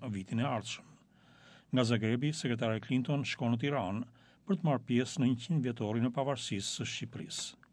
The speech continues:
Një gazetë kineze e kontrolluar nga shteti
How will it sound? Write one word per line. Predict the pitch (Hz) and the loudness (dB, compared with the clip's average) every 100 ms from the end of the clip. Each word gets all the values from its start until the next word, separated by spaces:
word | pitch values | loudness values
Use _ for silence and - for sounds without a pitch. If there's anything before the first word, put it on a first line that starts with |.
| _ _ _ _ _ _ _ _ _ _ _ - - - _ _ _ - 139 | _ _ _ _ _ _ _ _ _ _ _ -20 -20 -20 _ _ _ 0 4
Një | 139 | 6
gazetë | 139 156 165 - | 6 6 4 4
kineze | 139 127 127 143 | 4 4 4 0
e | - | 2
kontrolluar | 123 123 135 143 | 2 2 0 0
nga | 131 117 | 0 -2
shteti | - 120 131 | 0 0 0